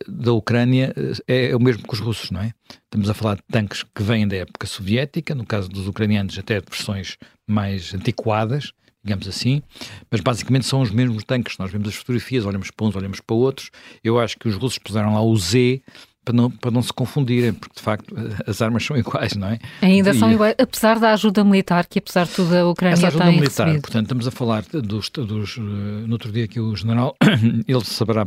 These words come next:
Speaker 1: muito isto muito melhor do que eu, mas ele falou de, eh, tanques alemães, os Leopard, e falou de tanques russos, os Abrams M um. São tanques muito diferentes destes tanques russos, eh, destes tanques de fabrico russo.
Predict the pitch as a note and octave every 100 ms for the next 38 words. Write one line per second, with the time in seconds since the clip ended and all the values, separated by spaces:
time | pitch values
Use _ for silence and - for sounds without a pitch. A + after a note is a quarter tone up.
0 | F2+ G#2 A#2+ G#2 G#2+ - G#2+ - G#2 G2
1 | - A2 A2 G#2 - - - - A2 A2+
2 | A#2 B2 G#2+ G#2+ F2+ G2 F2+ _ _ _
3 | _ _ _ _ _ - C#3+ B2+ C3 A#2
4 | - A2 - A2+ G#2 A#2 G#2+ G#2 G#2+ G#2
5 | G#2 G#2 G2+ G2+ A2 A2 - _ _ _
6 | _ A2+ - A2 A2+ - - A2 - -
7 | A2+ - - G2+ A2 G2+ G#2 G2+ F#2+ G2+
8 | G2+ F#2 E2 F#2 _ _ - - _ -
9 | - - C#3+ B2+ A#2+ - D3+ C3 A#2 -
10 | A2 G2+ - A2 A2+ - A2+ G2+ - G2+
11 | - - - _ G#2 G2+ G2 G2 G2 F#2+
12 | - _ _ - A#2 - - B2+ - -
13 | B2+ G#2 A#2+ - G#2+ G#2 -